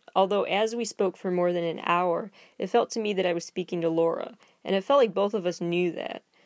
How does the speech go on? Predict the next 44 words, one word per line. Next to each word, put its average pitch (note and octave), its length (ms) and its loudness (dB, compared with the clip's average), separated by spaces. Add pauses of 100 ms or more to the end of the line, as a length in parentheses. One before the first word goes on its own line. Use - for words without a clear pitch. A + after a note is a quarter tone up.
(100)
and G3 140 0
that G3 80 2
this A3 180 4
was G#3+ 140 -4
a G3 80 0
novel F#3 480 2
and F#3 160 -2
disturbing F3 720 -2
experience E3 600 -2
for - 120 -6
us E3 120 -4
both. E3 580 -6 (640)
Whoever C#4+ 340 6
was C#4 160 0
on A3+ 80 0
the G#3 140 2
other G3 160 0
end F#3 200 0
of F3 60 0
the E3 80 -2
phone F3 260 -2
was E3 160 0
intelligent F#3+ 720 -2
and E3 100 -4
articulate. F#3+ 720 -2 (560)
J A3+ 160 4
T A#3+ 220 -4
espoused F#3 420 0
values F3 400 2
I F#3 100 4
agreed F3+ 420 0
with - 260 -6
and F3 100 -2
effectively G3 600 0
made F3+ 240 0
me F#3 160 -2
question F#3 440 -2
my E3+ 180 0
own G3 280 0
investment F3+ 680 -2
in E3+ 160 -2
writing F3 380 0
this F#3 180 0
story. - 520 -4